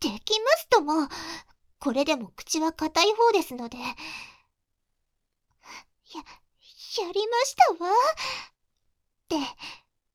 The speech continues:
もちろん執事は男性器を見せてくださるのですよね。お互い脱がなければできないことでしょうから。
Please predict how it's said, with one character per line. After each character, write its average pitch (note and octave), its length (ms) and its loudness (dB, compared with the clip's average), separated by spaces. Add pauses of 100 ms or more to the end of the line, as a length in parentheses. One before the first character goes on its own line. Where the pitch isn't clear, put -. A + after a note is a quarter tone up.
(120)
も A#3+ 280 -8
ち - 180 -6 (200)
ろ D4+ 80 -6
ん C4 60 -8
執 - 240 -2
事 C4+ 140 -2
は - 140 -6 (520)
男 C#4 280 2
性 D4 260 0
器 F#3 200 -12
を E3 80 -10
見 G#3+ 160 -8
せ D5+ 140 2
て D#4 120 -2
く A#3+ 120 -6
だ B3 120 -4
さ D4+ 120 0
る C4 100 -4
の A3+ 120 -10
で A#3 120 -10
す - 140 -18
よ G#3+ 140 -8
ね。 B3+ 100 -10 (1160)
お F#3+ 160 -6
互 A3 420 -8
い G3 100 -14
脱 F3+ 120 -8
が D4 140 0
な C4 120 -4
け F#3 120 -14
れ - 100 -20
ば - 200 -18
で A3 160 -10
き - 160 -10
な C#5+ 140 -8
い F4 80 -6
こ A#3+ 120 -10
と A#3+ 120 -6
で A#3 100 -4
し B3 160 -2
ょ B3 60 -6
う B3 40 -10
か A#3+ 140 -12
ら。 G#3+ 100 -12